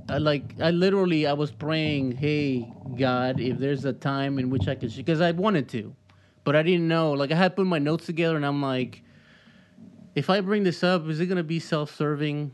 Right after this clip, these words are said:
Like, is there gonna be room for me to bring it up?" Uh, but you opened the door,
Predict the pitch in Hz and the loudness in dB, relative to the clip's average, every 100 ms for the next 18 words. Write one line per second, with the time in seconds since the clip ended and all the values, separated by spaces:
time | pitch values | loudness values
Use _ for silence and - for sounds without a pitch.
0 | _ _ 135 135 139 135 160 156 139 143 | _ _ -4 -2 -4 -2 -2 -2 -2 -2
1 | 123 127 139 143 151 - 147 143 131 143 | 0 0 0 0 -2 -4 -4 -4 -4 -4
2 | 143 135 135 135 _ _ - - - _ | -2 -2 -4 -6 _ _ -20 -20 -20 _
3 | _ - 117 113 113 - - - - 147 | _ -4 -2 -2 -6 -10 -14 -10 -6 -4
4 | 143 196 196 185 160 143 135 147 143 135 | 0 2 2 2 -2 -2 0 0 2 0